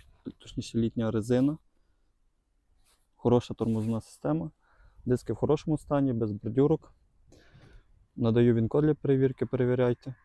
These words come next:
Датчик світла, датчик дощу, всі вікна в круг у нас восьмого року, рідні. Є ось такі дублюючі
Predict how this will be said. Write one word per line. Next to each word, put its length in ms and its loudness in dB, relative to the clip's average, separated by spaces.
Датчик 380 0
світла, 300 2
датчик 320 -2
дощу, 320 0
всі 360 0
вікна 300 6
в 120 0
круг 340 8
у 60 4
нас 380 4
восьмого 480 8
року, 340 8
рідні. 400 6
Є 140 8
ось 180 6
такі 360 4
дублюючі 720 4